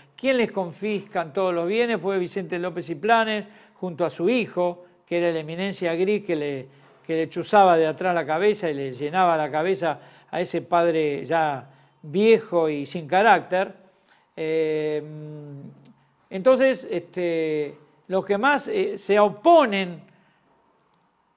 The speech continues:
a que sea nombrado ministro de Relaciones Exteriores, este, Irigoyen, son los propios exfederales culposos, que ellos sí habían abjurado de su federalismo en su momento, y con cola de paja son los que intentan que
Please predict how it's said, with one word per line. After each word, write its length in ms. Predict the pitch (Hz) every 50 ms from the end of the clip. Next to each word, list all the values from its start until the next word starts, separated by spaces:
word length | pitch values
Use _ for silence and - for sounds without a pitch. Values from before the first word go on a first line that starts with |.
| _ _ -
a 180 | - 190 190
que 100 | 190 208
sea 220 | 190 202 302 294 277
nombrado 420 | 262 262 269 269 262 262 233 220
ministro 380 | 202 208 220 240 262 202 226 226
de 60 | 214
Relaciones 500 | 208 208 208 190 202 240 247 240 214 175
Exteriores, 880 | 208 202 180 - - 196 196 214 233 226 214 196 175 170 160 147 147 - - _ - _ _ _ -
este, 800 | - 160 151 151 - 170 165 156 156 151 151 147 143 139 139 143
Irigoyen, 600 | - 165 180 214 233 254 277 277 269 262 254 233
son 180 | 185 294 294 285
los 120 | 269 247
propios 580 | 254 - 294 311 302 - - 269 254 240 214 -
exfederales 960 | - 269 262 - - - 240 208 196 196 220 269 285 254 208 190 180 175 -
culposos, 960 | - - 175 170 165 135 - 294 311 277 220 - - - 185 185 190 185 - - - - - - _ _ _ -
que 160 | - 233 269
ellos 220 | 269 233 247 240
sí 140 | - 294 302
habían 340 | 262 226 196 196 202 196 185
abjurado 580 | 185 180 170 - - 190 190 196 214 214 202
de 80 | 190 185
su 160 | 139 156 165
federalismo 920 | 147 165 170 165 170 170 170 202 240 262 233 180 139 160 180 185 190 185 - - - - _ _ -
en 140 | 170 175
su 160 | 165 - 196 190
momento, 720 | 202 226 233 254 240 214 185 156 139 208 214 220 214 214 - - _ _ -
y 100 | 180 170
con 240 | - 202 185 175 160
cola 280 | - 240 254 254 262
de 140 | 254 247 240
paja 420 | 247 247 269 262 247 - 262 254
son 180 | 220 - 233 226
los 140 | 220 214 202
que 260 | 214 214 208 208 214
intentan 800 | - 233 196 202 190 - - 226 233 240 220 185 240 233 226 196
que 360 | - - 190 190 190 190